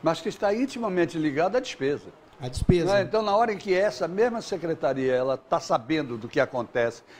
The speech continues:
Speaker 1: em relação à despesa, a, a elaboração do orçamento é muito melhor.
Speaker 2: É muito melhor. Então, a gente tem que acompanhar a execução orçamentária, tem que fazer um trabalho muito grande na folha. É, temos um braço importante de,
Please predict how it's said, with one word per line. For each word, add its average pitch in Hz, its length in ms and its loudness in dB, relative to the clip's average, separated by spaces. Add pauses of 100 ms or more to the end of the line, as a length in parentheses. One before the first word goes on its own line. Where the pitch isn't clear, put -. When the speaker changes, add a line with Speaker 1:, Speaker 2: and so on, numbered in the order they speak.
(100)
Speaker 1:
em 135 60 -4
relação 127 420 -2
à 127 60 -2
despesa, 208 520 -4 (240)
a, 170 240 2
a 180 80 4
elaboração 165 580 0
do 160 120 -4
orçamento 143 420 -6
é 226 60 -2
muito 123 180 -4
melhor. 107 400 -4
Speaker 2:
É 131 60 -8
muito 175 260 2
melhor. 175 260 2
Então, 165 160 -6
a 156 40 -8
gente 185 140 -6
tem 196 120 -6
que 196 140 -10
acompanhar 175 440 -6
a 170 40 -4
execução 160 340 -6
orçamentária, 147 800 -4 (380)
tem 175 100 0
que - 60 -8
fazer 170 160 -2
um 170 40 0
trabalho 165 300 0
muito 170 220 -2
grande 156 260 -2
na 147 100 -4
folha. 151 560 -2 (400)
É, 143 60 -12 (120)
temos 202 280 2
um 185 100 -4
braço 165 400 -2
importante 170 600 -2
de, 151 180 -8